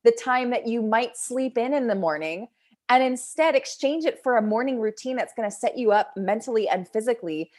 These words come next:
to be successful? Can you think about exchanging the food that might taste good in the moment, but isn't gonna serve your ultimate health goals, and exchange it with something that's going to be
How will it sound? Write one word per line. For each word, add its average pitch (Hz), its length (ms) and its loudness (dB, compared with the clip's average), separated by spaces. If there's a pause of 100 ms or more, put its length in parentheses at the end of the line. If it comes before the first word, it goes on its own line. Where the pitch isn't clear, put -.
(140)
to 233 120 -2 (160)
be 269 240 2
successful? - 1000 -6 (440)
Can 277 180 4
you 294 140 -2
think 339 200 -6
about 269 280 4 (100)
exchanging 254 1120 -2 (220)
the 277 100 4
food 285 340 -2
that 254 240 4
might 233 320 0
taste 269 340 -6
good 233 200 4
in 220 240 -2
the 190 80 0
moment, 180 560 -2 (340)
but 247 220 4
isn't 277 260 4
gonna 269 180 2
serve 220 540 4
your 202 360 2
ultimate 190 420 4
health 208 360 -2
goals, 165 220 0
and 190 100 -2
exchange 240 500 -2
it 269 120 0
with 214 100 0
something 214 380 -4
that's - 220 -4
going 220 180 0
to 226 100 2
be 214 380 -4